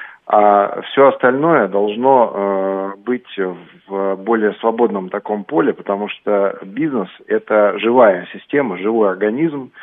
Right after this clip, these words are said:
и, э, ну, больше такой, э, творческий посыл здесь должен быть. А государство все-таки это машина, которая, э, э, ну, которая, у которой другие цели.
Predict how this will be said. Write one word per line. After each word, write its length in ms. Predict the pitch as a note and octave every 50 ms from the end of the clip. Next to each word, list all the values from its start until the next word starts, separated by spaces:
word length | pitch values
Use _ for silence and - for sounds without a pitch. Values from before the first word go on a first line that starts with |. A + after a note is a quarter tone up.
| - - - - - - _ _
и, 360 | - A2 A2 A2 A2 G#2+ G#2
э, 760 | G2+ F#2 - G2 G2 G2 G2 G2 G2 G2 G2 G2 F#2+ F#2+ F#2+ - _ _ _ _ _ _ _ _ _ - -
ну, 200 | - A#2+ C3 C3
больше 360 | G#2+ F#2 A#2 D3 D3 D3 - A2+
такой, 440 | - A2+ A2 - - B2+ A#2+ A#2 A2
э, 640 | G#2+ G#2 G2+ G2+ G2+ G2 G2 G2 F#2+ F#2+ G2 G2 G2 - -
творческий 460 | C#3 D3+ D3 - - - - A2 G2+
посыл 420 | - B2 A2+ - - B2 G2+ F2+
здесь 180 | F2 G2 F#2+ F#2+
должен 380 | F#2+ G2 G2 F#2+ G2 G2+ G2+
быть. 180 | F#2+ F#2+ E2 - _ - - - - - - -
А 100 | - B2
государство 520 | - - - - C#3 F3 F3+ - - -
все-таки 360 | - - D3 C#3+ - - - C3
это 200 | A#2+ - B2+ A#2
машина, 560 | A#2 B2+ B2+ - - - G3+ F3 A#2+ F#2+ F2+
которая, 680 | - G#2 G2+ - A#2+ C3 A#2+ B2 A#2+ A#2 A2+ A2 -
э, 500 | - - A2+ G#2+ G#2 G#2+ G#2 G#2 G#2 G2+ G2+ - - - - - - _ _ _ _ _
э, 340 | - - - G2 G2 F#2+ F#2+ G#2
ну, 120 | B2 D3 B2+
которая, 680 | B2 A#2+ - C3+ C3 B2+ B2+ B2 A#2 A2 G#2 F#2+ - - - _ _ _ _ _ -
у 60 | A2+ A2+
которой 340 | C3 B2 - D3 C#3 C3+
другие 340 | B2 C3+ C#3 C3 C#3 C#3 C#3 C#3 - -
цели. 340 | C#3 A2 F#2+ F2 E2 D2+